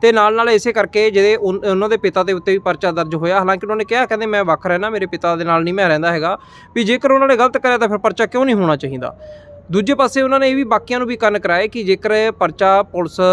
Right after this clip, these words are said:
ਦਰਜ ਕਰੂਗੀ ਜੇਕਰ ਤੁਸੀਂ ਕੋਈ ਗਲਤੀ ਕਰਦੇ ਹੋ। ਹੁਣ ਇਹਦੇ ਕਈ ਮਾਇਨੇ ਨੇ। ਇੱਕ ਤਾਂ ਇਹ ਕਿ ਆਖਰ, ਅ, ਇੱਕ ਧਿਰ ਤਾਂ ਇਹ ਆ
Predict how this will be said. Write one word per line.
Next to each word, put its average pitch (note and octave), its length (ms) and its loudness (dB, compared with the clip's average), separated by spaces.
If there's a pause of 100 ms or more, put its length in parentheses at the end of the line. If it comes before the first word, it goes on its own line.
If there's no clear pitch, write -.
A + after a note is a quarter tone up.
(240)
ਦਰਜ D#3+ 300 0
ਕਰੂਗੀ F#3 480 0
ਜੇਕਰ E3+ 320 0
ਤੁਸੀਂ F3 260 -6
ਕੋਈ E3 180 -2
ਗਲਤੀ D#3 260 0
ਕਰਦੇ D3 280 -2
ਹੋ। C3 60 -6
ਹੁਣ E3 180 -6
ਇਹਦੇ B3+ 200 -2
ਕਈ A#3 240 2
ਮਾਇਨੇ F#3 340 0
ਨੇ। B2+ 100 -8 (460)
ਇੱਕ A#3 140 -6
ਤਾਂ C#4 120 2
ਇਹ C4 220 2
ਕਿ C#4 160 -2
ਆਖਰ, B3 560 0
ਅ, - 400 0
ਇੱਕ B3 160 -10
ਧਿਰ C4 160 2
ਤਾਂ A3 160 2
ਇਹ G3 220 2
ਆ C3 120 -2